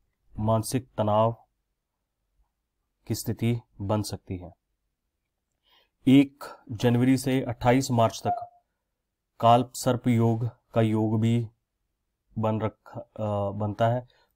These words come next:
तो ये एक घरेलू तनाव बनाए रखेगा। अ, दो जनवरी से लेके उन्नीस जुलाई तक मंगल की अष्टम दृष्टि तथा मंगल शनि के समसप्तक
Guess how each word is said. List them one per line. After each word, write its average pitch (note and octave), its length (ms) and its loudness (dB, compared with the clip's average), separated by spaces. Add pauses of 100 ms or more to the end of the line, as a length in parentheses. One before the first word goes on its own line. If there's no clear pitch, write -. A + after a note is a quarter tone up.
तो A2+ 420 0 (240)
ये A2+ 240 0
एक - 160 -8
घरेलू A2 600 -4
तनाव G#2 560 -4
बनाए G2+ 320 -4
रखेगा। F#2+ 380 -8 (2000)
अ, A2+ 720 4
दो B2+ 260 6
जनवरी D3 360 6
से D3 160 0
लेके C#3 280 2
उन्नीस C3+ 480 2
जुलाई B2 420 2 (800)
तक B2+ 200 0
मंगल A#2+ 380 2
की C3+ 160 -2
अष्टम B2 340 -2
दृष्टि A2+ 400 -2 (280)
तथा A#2 200 -2
मंगल A2+ 380 0
शनि B2 300 0
के A#2+ 200 -4 (760)
समसप्तक C3+ 760 0